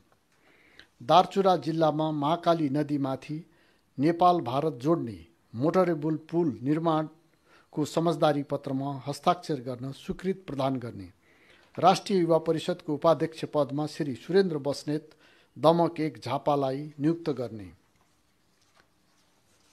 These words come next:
वन क्षेत्रमा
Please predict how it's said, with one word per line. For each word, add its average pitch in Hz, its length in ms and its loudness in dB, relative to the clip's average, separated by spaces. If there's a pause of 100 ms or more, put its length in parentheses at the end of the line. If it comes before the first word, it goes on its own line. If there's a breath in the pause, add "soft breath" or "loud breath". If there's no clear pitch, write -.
(2250)
वन 147 340 0
क्षेत्रमा 139 680 -6